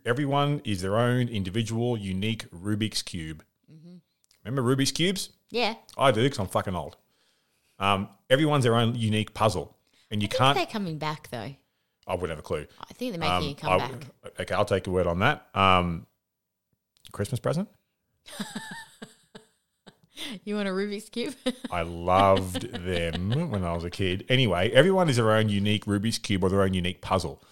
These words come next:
Speaker 1: And everyone has to be solved in, in their own unique individual ways. And this is one thing that drives me crazy is,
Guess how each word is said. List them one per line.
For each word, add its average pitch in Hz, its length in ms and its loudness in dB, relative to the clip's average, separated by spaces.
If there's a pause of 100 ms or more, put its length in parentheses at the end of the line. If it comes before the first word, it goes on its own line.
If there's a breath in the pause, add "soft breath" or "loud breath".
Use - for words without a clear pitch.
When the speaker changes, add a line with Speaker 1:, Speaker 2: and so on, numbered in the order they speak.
(460 loud breath)
Speaker 1:
And 90 100 0
everyone 120 200 4
has 123 120 2
to - 80 -8
be 101 100 0
solved 98 380 4
in, 90 120 -2
in 101 140 -2
their 95 140 2
own 92 220 2
unique 90 340 -4
individual 87 540 -4
ways. 78 420 -4 (840)
And 92 80 -2
this 110 80 0
is 135 80 -4
one 117 160 2
thing 101 140 -2
that 82 80 -6
drives 98 340 2
me 87 140 -4
crazy 98 580 -2 (840 loud breath)
is, 98 480 -2